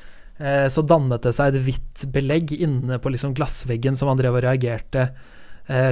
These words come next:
karbongasser med andre ulike tilsetningsstoffer. Eh, men, men bare fluor denne gangen. Og så lagde han en sånn, eh, glatt hvitt belegg som var sånn, «Hva er det her for noe?» Skrudde av alle dysene,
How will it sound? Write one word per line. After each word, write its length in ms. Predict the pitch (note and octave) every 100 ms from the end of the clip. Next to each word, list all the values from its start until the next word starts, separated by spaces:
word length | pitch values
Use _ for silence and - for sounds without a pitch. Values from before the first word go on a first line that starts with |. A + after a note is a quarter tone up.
| B2+
karbongasser 1080 | - C3 A#2 A#2+ A#2+ B2 A#2 - F3 D#3+ B2+
med 240 | C3+ C3
andre 420 | D3 C3 A#2+ B2 C3+
ulike 260 | B2 A#2+ -
tilsetningsstoffer. 760 | B2+ A2+ A#2 A#2 - F3 F#3+ - - - - -
Eh, 460 | C#3 C3+ C3+ C3+ C#3+
men, 180 | C#3 D3 C#3 C3+
men 180 | D3 C#3+ C#3 D3 - - - C#3+ - -
bare 240 | F#3+ C#3+
fluor 240 | D#3+ C3 B2+
denne 220 | - C3+ B2
gangen. 220 | A#2+ A#2+ A#2+ -
Og 100 | D#3+
så 20 | F#3+
lagde 200 | G3+ D#3+
han 80 | E3
en 80 |
sånn, 220 | F3 E3 E3+
eh, 300 | E3+ E3 D#3
glatt 300 | C#3+ E3 -
hvitt 220 | C#3+ B2+ -
belegg 240 | F3 G3 F3+
som 100 | F3
var 160 | D#3 C#3
sånn, 160 | C#3 B2+ - - - -
«Hva 140 | C#3+
er 80 | D3+
det 60 | C3
her 100 | B2
for 160 | C#3+
noe?» 220 | E3+ G3+ -
Skrudde 400 | - D3+ C3+ C3
av 80 |
alle 220 | C3+ C3 C3
dysene, 540 | C3 B2+ C3 C#3+ D3+